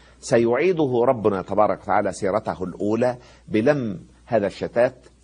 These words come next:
في نقطة واحدة مشابهة تمامًا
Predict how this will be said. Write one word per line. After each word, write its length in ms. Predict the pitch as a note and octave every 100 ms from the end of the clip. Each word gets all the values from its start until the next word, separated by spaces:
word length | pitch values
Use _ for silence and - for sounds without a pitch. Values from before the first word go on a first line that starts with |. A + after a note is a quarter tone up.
| _
في 160 | - G#2
نقطة 420 | A2 C3 F#2 G#2 F#2+
واحدة 520 | F#2 G#2+ G#2 A#2 G#2 - - - -
مشابهة 500 | F2 F#2 G2 A2+ C#3+
تمامًا 540 | A#2+ C3 C3 D#3 B2+